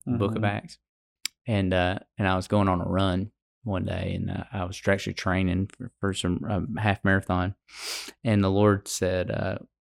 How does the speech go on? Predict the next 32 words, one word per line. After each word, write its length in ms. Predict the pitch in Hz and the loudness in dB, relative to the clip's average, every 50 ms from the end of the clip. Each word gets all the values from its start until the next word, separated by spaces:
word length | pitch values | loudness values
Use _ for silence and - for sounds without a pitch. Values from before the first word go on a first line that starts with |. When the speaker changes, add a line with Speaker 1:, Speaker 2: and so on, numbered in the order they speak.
| _ _ _ _ - | _ _ _ _ -6
Speaker 1:
"Well, 280 | 120 110 107 104 101 101 | -4 0 0 2 2 0
if 160 | 104 104 - | 0 0 2
you 100 | 123 123 110 | 2 2 4
want 220 | 113 127 147 147 | 4 2 2 2
that, 140 | - 98 95 | 2 0 2
why 40 | 101 | 0
don't 140 | 107 104 - | 0 -2 -4
you 60 | - | -4
pray 200 | - - 113 110 101 | -2 0 2 2 2
that?" 240 | 104 78 78 - _ _ _ _ _ _ _ _ _ _ _ _ - | 0 -6 -10 -12 _ _ _ _ _ _ _ _ _ _ _ _ -4
Speaker 2:
<laughs> 0 | |
Speaker 1:
<laughs> 0 | 156 - - _ _ _ _ _ _ _ | -4 -4 -4 _ _ _ _ _ _ _
"Yeah, 80 | - 139 - - - - 131 - | -6 -6 -6 -8 -10 -10 -6 -2
why 180 | - 139 110 110 | 0 2 4 4
don't 220 | 110 107 107 107 - | 4 2 2 2 2
you 60 | 113 | 2
want 160 | 110 107 - | 2 4 4
that?" 140 | - - - - - - - - - | 4 2 2 0 -8 -16 -16 -4 2
'Cause 160 | - 127 120 | 4 4 6
I 120 | 131 139 165 | 6 6 6
had 140 | 175 147 | 6 6
sort 180 | - 156 135 113 | 6 6 6 8
of 80 | 104 98 | 6 6
just, 180 | 101 98 92 104 107 - - - - | 4 0 0 -2 -6 -8 -8 -10 -6
I, 280 | - 120 110 107 117 - - | -2 2 4 4 4 4 4
I, 320 | 123 127 120 - - 117 | 4 4 4 6 6 4
I 40 | 120 | 4
threw, 340 | - - 117 110 101 98 95 | 4 4 4 6 6 6 4
like, 280 | 95 92 90 92 - | 4 2 2 2 0
a 220 | 92 87 90 90 - - | -2 -2 -2 -4 -6 -6
Speaker 2:
Yeah. 180 | 139 131 117 | -6 -4 -2
Speaker 1:
generic, 760 | 107 107 110 101 101 101 107 110 104 101 95 98 - - - | 2 2 4 6 6 8 8 10 10 8 8 6 2 -2 -14